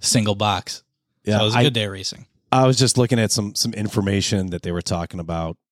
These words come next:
Speaker 2: for the race itself. So a hundred twelve thousand five, or sorry, hundred twelve million five hundred four thousand five hundred nine dollars, uh, was the record-setting,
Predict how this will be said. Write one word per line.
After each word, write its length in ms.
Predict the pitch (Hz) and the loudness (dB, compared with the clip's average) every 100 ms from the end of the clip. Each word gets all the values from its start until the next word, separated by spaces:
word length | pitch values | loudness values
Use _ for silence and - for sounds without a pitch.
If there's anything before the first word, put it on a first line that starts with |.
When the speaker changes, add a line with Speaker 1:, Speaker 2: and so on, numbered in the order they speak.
| - | -20
Speaker 2:
for 360 | - 117 101 | -2 2 2
the 120 | 95 | 2
race 240 | 92 85 - | 0 -2 -4
itself. 340 | - 104 85 | -2 -2 -2
So 160 | - 101 | 0 2
a 40 | |
hundred 280 | 110 165 175 | 2 2 0
twelve 260 | - 147 127 | 2 2 2
thousand 340 | 117 110 110 | 2 2 0
five, 280 | - 107 117 - | -2 -2 -4 -4
or 160 | 110 127 | -4 -2
sorry, 200 | 110 87 | -4 -4
hundred 260 | 110 165 202 | 0 2 2
twelve 240 | - 165 123 | 2 0 2
million 360 | 123 113 98 - - _ | 2 2 0 -6 -20 _
five 220 | 110 127 | 0 2
hundred 260 | 135 127 - | 4 2 2
four 140 | 123 | 0
thousand 340 | 110 107 110 95 | 2 0 0 0
five 180 | 107 | 0
hundred 140 | 110 92 | 2 0
nine 340 | 95 95 107 | -2 -4 -4
dollars, 500 | 98 98 90 82 80 - - - - _ | -2 -2 -2 -4 -6 -10 -12 -20 -20 _
uh, 360 | - 92 85 85 _ _ | -6 -4 -4 -6 _ _
was 180 | 98 90 | -4 -2
the 180 | 95 92 104 101 123 - | -4 -4 0 2 2 2
record-setting, 680 | 123 117 - 120 117 107 101 | 2 4 2 4 2 0 -4